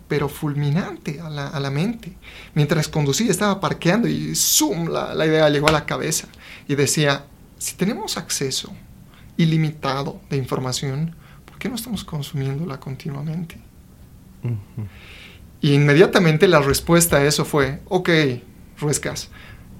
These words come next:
Speaker 1: no vas a volver a ir a dormir un solo día si es que no has aprendido algo nuevo
Speaker 2: Oh,
Speaker 1: por lo
Speaker 2: man.
Speaker 1: menos diez minutos".
Speaker 2: Wow.
Speaker 1: Y eso fue lo que,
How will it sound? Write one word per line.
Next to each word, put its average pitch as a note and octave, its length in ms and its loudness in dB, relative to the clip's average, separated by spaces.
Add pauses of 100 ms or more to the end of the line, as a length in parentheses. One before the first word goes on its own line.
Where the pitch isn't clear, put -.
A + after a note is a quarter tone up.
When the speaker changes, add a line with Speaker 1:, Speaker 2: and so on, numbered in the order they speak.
(100)
Speaker 1:
no E3 260 8
vas D#4+ 200 8
a - 60 4
volver D3 300 4
a C#3+ 240 2
ir E3 160 6
a D#3 40 8
dormir C#3+ 340 2
un A#3 160 2
solo G#3 280 2
día C#3 360 0 (420)
si - 140 -8
es D3+ 80 -4
que D#3+ 120 0
no D3+ 120 2
has D3+ 100 0
aprendido C#3+ 460 0
algo D3 180 0
nuevo C#3+ 180 4
Speaker 2:
Oh, D3+ 60 0
Speaker 1:
por D3+ 120 2
lo C#3+ 80 0
Speaker 2:
man. C#3 100 0
Speaker 1:
menos C3+ 180 -2
diez D#3 320 0
minutos". C3+ 560 -6 (720)
Speaker 2:
Wow. F#2 200 -6 (100)
Speaker 1:
Y D#3 180 0
eso G3 260 2
fue A#3 220 -4
lo G3 220 -2
que, C3+ 280 -4